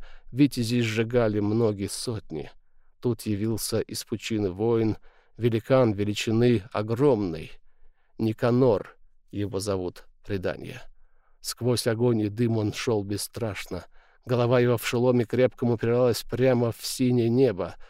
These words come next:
за копье его цеплялись звезды. Конь через лес ступал,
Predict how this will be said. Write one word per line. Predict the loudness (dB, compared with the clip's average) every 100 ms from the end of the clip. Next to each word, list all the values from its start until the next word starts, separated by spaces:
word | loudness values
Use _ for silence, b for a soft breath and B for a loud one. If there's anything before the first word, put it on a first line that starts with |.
| b
за | -6 -4
копье | -2 -4 0 2
его | 2 -2
цеплялись | -4 -6 -4 -4 -4
звезды. | -6 -4 -4 -6 -10 -14 -14 -20 -20 _ _ -4
Конь | 0 2 0
через | -4 -4 -4
лес | -4 -4
ступал, | -4 -6 -6 -2 -2 -2